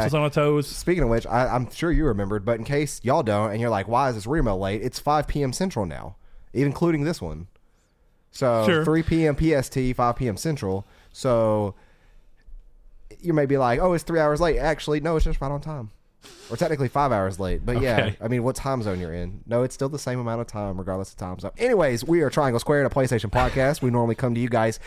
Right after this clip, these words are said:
Speaker 2: ten A M P S T and noon Central Time. This episode's a little different. This is where we take all of our week, not weekly, monthly reader mail questions and compile them together, the ones we did not answer on the show,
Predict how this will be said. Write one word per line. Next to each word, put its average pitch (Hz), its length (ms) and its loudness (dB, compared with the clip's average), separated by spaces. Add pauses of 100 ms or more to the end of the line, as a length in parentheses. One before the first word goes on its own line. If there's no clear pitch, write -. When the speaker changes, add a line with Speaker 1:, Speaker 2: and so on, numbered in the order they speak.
(160)
Speaker 2:
ten 208 120 4
A 196 180 4
M 170 100 2
P 160 180 2
S 139 120 0
T 156 220 0
and 113 220 0
noon 131 260 0
Central 135 420 -4
Time. 113 500 -2 (300)
This 139 180 0
episode's 151 520 2
a 143 40 4
little 147 260 4
different. 170 420 0
This 135 220 0
is 117 160 -2
where 120 200 -2
we 127 100 2
take 131 220 0
all 120 160 2
of 110 80 2
our 107 220 2
week, 135 300 -2 (340)
not 120 180 -2
weekly, 120 280 -2 (200)
monthly 127 600 2
reader 117 180 2
mail 110 140 0
questions 120 440 -2
and 107 300 -4
compile 131 400 0
them 123 140 0
together, 139 420 0 (120)
the 120 80 0
ones 117 180 0
we 107 60 -4
did 165 160 0
not 170 120 2
answer 139 200 -2
on 131 40 -2
the 117 60 -2
show, 127 340 0